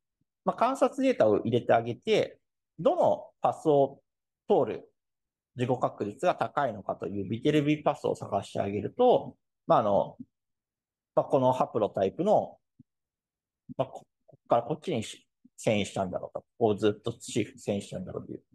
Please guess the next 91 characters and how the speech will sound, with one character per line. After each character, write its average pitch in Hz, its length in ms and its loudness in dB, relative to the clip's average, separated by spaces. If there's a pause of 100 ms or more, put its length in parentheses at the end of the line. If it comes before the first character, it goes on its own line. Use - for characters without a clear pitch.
(100)
ま 165 80 2
あ、 160 40 -14
こ 190 100 4
の、 208 360 2 (420)
ま 151 120 2
あ、 - 200 -4 (100)
エ 170 80 4
イ 185 100 0
チ 220 100 -2
エ 214 60 4
ム 214 100 2
エ 208 60 2
ム 202 100 0
上 190 140 2
の 156 100 2
パ 143 200 -2
ス 240 440 0
を 262 380 0
明 135 220 0
ら 117 100 2
か 104 160 -6
に 101 80 -8
す - 100 -8
る - 80 -6
こ 101 120 -2
と 95 100 -2
と 95 120 -4
い 101 80 -2
う - 20 -6
の - 80 -10
が、 - 360 -2 (280)
ま 117 220 2
あ、 - 160 -10 (200)
ハ - 80 2
プ - 100 -2
ロ 101 120 2
タ - 160 -4
イ - 60 -4
プ - 140 2
を 208 300 4
エ 123 60 -2
ス - 100 -20
テ - 80 -6
ィ 101 60 -4
メ 98 80 -6
イ - 40 -12
ト - 120 -16
す - 100 -8
る - 100 -8
と - 60 -16
い - 60 -8
う - 80 -16
こ - 80 -16
と - 40 -20 (140)
と - 320 2 (160)
イ 117 100 -6
コ 110 160 2
ー 92 40 4
ル 117 100 0
に 170 80 -4
な - 120 -4
っ 95 140 -16
て - 80 -4
い 82 60 0
る - 100 -8
と - 60 -18
い - 180 -10
う、 - 60 -18
ま 135 80 0
あ、 - 20 4
そ 160 140 0
う 160 40 2
い - 100 -6
っ - 20 -20
た - 80 -10
関 - 280 -6
係 165 120 -2
に 170 80 -4
な - 120 -6
り - 140 -10
ま - 80 -20
す。 - 140 -20 (1600)
う 110 60 -4
ん。 95 180 -8 (640)
そ 135 120 4
う - 60 -4
で - 40 -12
す - 100 -14
ね。 107 60 -4
ま 110 160 4
あ、 - 220 -6